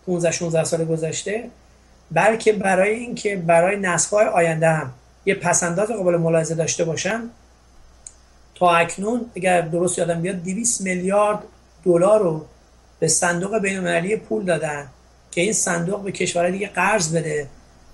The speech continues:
و این دویست میلیارد به اضافهٔ بهره‌ای که ظرف سالهای آینده از این دویست میلیارد دلار در خواهد اومد،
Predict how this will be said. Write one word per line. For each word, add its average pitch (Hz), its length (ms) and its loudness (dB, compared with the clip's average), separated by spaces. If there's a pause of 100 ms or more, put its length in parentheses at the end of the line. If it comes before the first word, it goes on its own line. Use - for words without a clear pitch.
(140)
و 156 360 2
این 220 160 -4
دویست 202 320 -4
میلیارد 180 460 -2
به 208 160 2
اضافهٔ 190 480 -2
بهره‌ای 175 640 0
که 175 140 -2
ظرف 170 480 0
سالهای 165 440 2
آینده 160 600 0 (460)
از 160 160 2
این 170 100 0
دویست 165 320 -2
میلیارد 160 360 0
دلار 160 260 0
در 151 260 0
خواهد 160 340 4
اومد، 185 420 -2